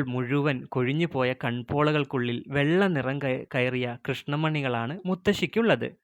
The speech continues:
അതിന് ചന്തമില്ലെങ്കിലും അതിൽ നിറച്ചും സ്നേഹമാണുള്ളതെന്നും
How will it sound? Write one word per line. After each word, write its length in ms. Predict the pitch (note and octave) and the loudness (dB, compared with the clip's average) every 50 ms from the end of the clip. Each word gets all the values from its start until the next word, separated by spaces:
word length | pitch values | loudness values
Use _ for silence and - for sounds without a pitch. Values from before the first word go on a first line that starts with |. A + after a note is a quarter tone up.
| _ _ _ _ _ _ _ _ _ - | _ _ _ _ _ _ _ _ _ -4
അതിന് 260 | C3 B2+ C3 C#3+ E3+ E3+ | -4 -2 0 0 -2 -2
ചന്തമില്ലെങ്കിലും 920 | - - C3 A2+ A#2 A#2+ C#3 F3+ F#3 E3 C3+ B2+ B2 B2 B2 A#2+ B2 A#2+ A#2+ A#2 - _ _ _ _ - | -2 -2 -2 -2 -2 -2 0 0 2 2 0 0 0 -2 -2 -2 -2 -4 -4 -8 -12 _ _ _ _ -4
അതിൽ 240 | C#3 C#3 C#3 F3 F#3 E3 | -2 0 2 2 2 2
നിറച്ചും 600 | C#3 C3 B2+ C#3 D3 - _ _ - - G#3+ E3 C#3+ - | 2 2 0 -2 -4 -6 _ _ -4 -2 0 0 0 -2
സ്നേഹമാണുള്ളതെന്നും 1200 | - - D3+ C3+ B2+ C3 D3+ F3 G3+ F#3 E3 C#3+ B2+ C3 C#3 C3+ B2 B2 A2+ A#2+ A#2 A#2+ B2 D#3 | -6 -6 -2 -2 0 0 2 2 2 2 2 2 0 0 0 0 -2 -2 -2 -4 -4 -4 -4 -6